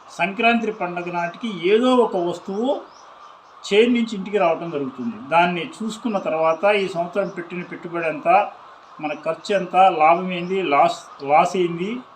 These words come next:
నెక్స్ట్ సీజన్కి ఏది చేసుకుంటే మన ఆర్థిక ప్రగతి బాగుంటుంది, మన వ్యవసాయం బాగుంటుంది, మన కుటుంబ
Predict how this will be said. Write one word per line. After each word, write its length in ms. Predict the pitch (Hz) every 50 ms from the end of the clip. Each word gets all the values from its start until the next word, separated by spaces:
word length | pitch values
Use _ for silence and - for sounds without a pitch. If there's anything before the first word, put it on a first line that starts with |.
| - - - - -
నెక్స్ట్ 360 | 143 160 180 180 - - -
సీజన్కి 840 | 247 247 262 262 226 196 208 202 196 196 - 226 233 220 190 170 170
ఏది 200 | 185 208 196 196 - -
చేసుకుంటే 580 | 202 190 175 - - 180 175 170 202 196 196 196
మన 240 | 185 175 170 170 170
ఆర్థిక 720 | 170 165 160 151 151 156 175 170 170 208 196 - - -
ప్రగతి 280 | 165 160 175 - 175
బాగుంటుంది, 800 | 151 151 147 151 151 156 165 156 - 160 156 160 160 175 190 185 - - - - - - - - - - - - - 165 156
మన 200 | 156 156 156 160
వ్యవసాయం 680 | 151 151 160 180 175 196 202 202 196 180 170 165 151 139
బాగుంటుంది, 800 | 139 147 156 165 170 170 170 175 170 170 170 180 190 208 208 202 - - - - - - - - - - - 170
మన 240 | 160 160 165 160
కుటుంబ 500 | 160 131 - - 175 - 240 226 226 220